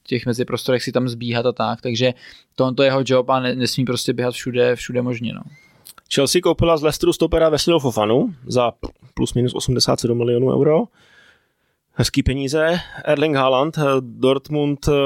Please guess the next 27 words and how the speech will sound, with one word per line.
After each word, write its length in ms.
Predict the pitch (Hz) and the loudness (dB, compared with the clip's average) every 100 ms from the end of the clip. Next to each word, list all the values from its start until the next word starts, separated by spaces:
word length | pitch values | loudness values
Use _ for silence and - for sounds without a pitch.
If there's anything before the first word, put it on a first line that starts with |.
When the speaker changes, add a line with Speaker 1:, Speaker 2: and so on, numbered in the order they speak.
| 135 110 - | 0 -2 -2
Speaker 2:
Manchester 420 | 131 143 - 143 | 0 0 0 0
City, 360 | 139 120 127 127 - | 0 2 2 2 0
tady 220 | 120 127 | 0 2
různý 280 | 127 127 120 | 0 -2 0
zdroje 300 | 120 120 120 | 2 4 2
udávají 500 | 120 117 117 120 107 _ _ - - | 2 4 4 2 0 _ _ -20 -6
všelijaký 440 | - 123 123 131 | 0 0 0 -2
částky. 640 | - 123 - - 135 139 - - - - - | 0 0 -2 0 0 0 -6 -20 -20 -18 -4
Marka 560 | 110 113 - 127 123 120 | -2 0 2 2 2 0
má 220 | 120 120 | 0 0
napočítáno 460 | 113 123 139 123 | 0 -2 0 0
osmdesát 420 | 120 - 127 131 127 | 0 0 0 2 0
pět 140 | 127 | -2
milionů 240 | 127 135 | -2 -2
euro, 300 | 127 117 127 | 2 4 4
je 60 | 127 | 2
tam 180 | 120 107 | 0 -4
asi 160 | - 120 | -4 -2
přestupák, 680 | - - 123 117 120 120 - - _ - | -2 -2 -2 2 2 0 -6 -20 _ -4
plus 400 | 120 113 - - | -2 0 -2 -2
provize 400 | 113 117 120 123 | 0 0 0 0
agentům, 680 | 104 117 123 127 127 127 123 - - - _ _ _ _ | 2 0 -2 0 2 0 -2 -12 -20 -20 _ _ _ _
tatínkovi, 760 | 113 127 123 123 120 117 120 120 _ | -2 0 2 2 4 0 -2 -10 _
<laughs> 500 | - - - - 131 | -4 -2 0 -2 -2
ten 120 | - 139 | -2 -2
asi 220 | 139 139 | 0 0
bude 240 | 120 123 | 2 0